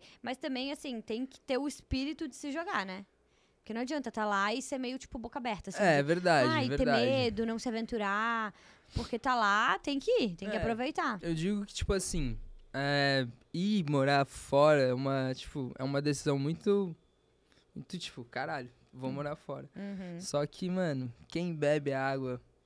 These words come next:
Speaker 2: da Europa ou dos Estados Unidos ou do Canadá não consegue mais voltar pro Brasil,
Speaker 1: É
Speaker 2: tá
Speaker 1: bom
Speaker 2: ligado?
Speaker 1: demais, né?
Speaker 2: É, tipo, cê tem outra perspectiva de vida, tá ligado? Perspectiva de vida e, tipo... é loucura,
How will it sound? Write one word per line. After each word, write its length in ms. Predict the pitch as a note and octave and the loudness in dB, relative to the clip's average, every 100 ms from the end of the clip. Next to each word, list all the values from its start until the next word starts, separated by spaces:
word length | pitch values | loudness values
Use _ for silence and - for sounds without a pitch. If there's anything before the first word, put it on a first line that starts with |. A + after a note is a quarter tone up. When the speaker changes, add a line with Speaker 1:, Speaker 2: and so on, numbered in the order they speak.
| _ _ | _ _
Speaker 2:
da 120 | - | -6
Europa 540 | C3 B2 C3 C#3+ C3+ C3+ | -4 -2 2 2 2 -2
ou 80 | C3+ | -4
dos 100 | - | -4
Estados 300 | C3+ C3+ B2+ | -4 -2 -2
Unidos 520 | B2 B2+ C#3+ C3 C3 | -2 -2 -2 -2 -2
ou 120 | C#3+ | -2
do 80 | C3+ | -2
Canadá 960 | D#3 C3+ B2+ B2+ C3+ C#3 C#3 C3+ C3 C3+ _ - | -6 -6 -6 -6 -4 0 0 -2 -6 -14 _ -4
não 180 | E3+ E3 | -2 -2
consegue 560 | D#3+ D3 - C#3+ C#3 | -4 -6 -4 -4 -4
mais 240 | C3+ C3 C3+ | -6 -6 -6
voltar 300 | C3+ C3 B2+ | -8 -6 -8
pro 160 | C#3+ | -6
Brasil, 420 | C3+ B2+ A#2+ A#2+ A2+ | -4 -4 -4 -6 -6
Speaker 1:
É 60 | |
Speaker 2:
tá 60 | A2+ | -4
Speaker 1:
bom 60 | G3+ | -2
Speaker 2:
ligado? 160 | A3+ | -2
Speaker 1:
demais, 360 | A3 G3+ F#3+ F3 | -2 -4 -4 -6
né? 260 | F3 E3+ - _ | -8 -8 -14 _
Speaker 2:
É, 160 | - C3+ | -10 -8
tipo, 460 | - - D3+ C#3+ C3 | -8 -12 -8 -6 -8
cê 260 | D3 - D#3 _ _ _ - | -14 -14 -14 _ _ _ -8
tem 200 | E3+ E3+ | -6 -4
outra 320 | F3+ F3+ F#3 - _ _ _ _ _ _ _ _ - | -6 -6 -6 -8 _ _ _ _ _ _ _ _ -6
perspectiva 840 | E3 D#3 - F3 - - E3+ D3 | -4 -4 -4 -6 -6 -4 -2 -2
de 120 | C#3+ C#3 | -4 -6
vida, 380 | C3 C3 C3 B2 | -6 -8 -10 -10
tá 80 | C3 | -8
ligado? 300 | C3 C3+ C3 | -2 -4 -2
Perspectiva 720 | D3+ - E3+ D3+ - D#3+ D3 | -8 -6 -12 -10 -8 -6 -6
de 140 | C#3 | -8
vida 240 | C#3+ D3 D3+ | -8 -6 -8
e, 80 | |
tipo... 400 | D3+ - D#3+ C3 B2 - - _ _ _ _ - | -8 -10 -8 -8 -12 -20 -20 _ _ _ _ -4
é 120 | C#4+ | 0
loucura, 500 | B3+ G3 - D3+ | 2 0 -2 -4